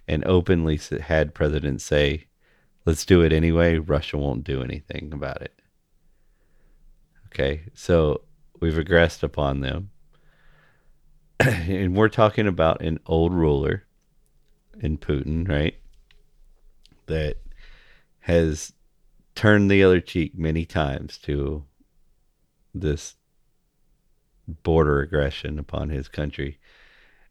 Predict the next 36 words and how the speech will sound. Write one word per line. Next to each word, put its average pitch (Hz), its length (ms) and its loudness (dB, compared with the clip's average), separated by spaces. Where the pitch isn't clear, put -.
And 80 100 -2
at 76 120 -4
some 90 220 0
point, 85 300 -2
he's 82 260 -4
got - 340 -2
to 73 60 -8
make 76 200 -6
a 78 60 -10
stand 67 380 -8
on 67 160 -10
something, - 580 -10
right? 71 360 -12
Because 73 560 -6
you 78 120 -10
can - 180 -4
only 69 380 -2
be 69 500 -8
slapped 71 520 -4
so 76 180 -2
many 69 240 -4
times 71 360 -4
before 69 260 -8
your 67 140 -4
people 69 360 -6
are 67 80 -2
like, 67 300 -6
"You're 85 140 0
not 78 140 2
gonna 69 200 -4
do 69 220 -2
anything 71 340 -6
for - 260 -14
us," 87 100 -20
right? 73 260 -6
So 98 400 4